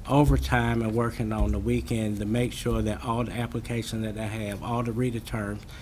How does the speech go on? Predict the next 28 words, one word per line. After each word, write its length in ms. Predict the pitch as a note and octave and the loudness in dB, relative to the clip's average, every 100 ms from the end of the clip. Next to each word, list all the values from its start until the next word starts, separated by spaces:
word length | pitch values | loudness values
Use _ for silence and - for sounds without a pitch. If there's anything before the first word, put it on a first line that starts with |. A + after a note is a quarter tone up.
| - - - | -14 -10 -2
that 120 | A2+ | 0
they 100 | A2 | 0
have, 320 | G#2+ A2 G2+ | 0 -2 -2
all 220 | B2 B2+ | 0 2
this 240 | B2+ A#2+ - | 2 0 -4
information 800 | C#3 A#2+ A#2 A2+ A2+ - A2 E2 | -4 -2 0 0 0 -2 -4 -4
is 160 | G#2+ - | -6 -6
keyed 400 | - C3 A#2+ A2+ | 0 2 2 2
into 300 | A2+ - A#2 | -2 -2 -2
the 120 | G#2+ | 0
system. 600 | - A#2+ A2 - - G2 - - - | 0 2 0 -2 -6 -6 -8 -12 -10
So 220 | - A#2+ | -2 2
when 240 | A#2 B2 A#2+ | 4 4 4
we 100 | B2+ | 4
go 220 | B2+ A#2+ | 4 4
live, 640 | A2+ A#2 A#2 A#2 A2 G#2 | 4 4 4 2 0 0
we 100 | A#2 | 0
want 300 | A2 A#2 G#2+ | 0 0 -2
to 80 | A2 | -2
make 180 | A2+ G2+ | -2 -2
sure 320 | - B2+ A#2 | 2 2 2
that 140 | G#2 | 0
we 140 | G#2 G#2+ | 0 -2
have 280 | A2 G2+ G#2 | -2 -2 0
nothing 600 | A2+ A#2 A2+ A2 G#2 G2+ - - - - - - - - | 0 0 -2 -4 -4 -6 -12 -16 -14 -14 -14 -14 -14 2
backlog 680 | B2 A#2+ A2+ A#2 A2 G#2+ G2+ | 4 4 2 2 2 2 2
that 200 | A2 G#2+ | 0 0
will 340 | G#2+ G2+ G2+ | -2 -2 -4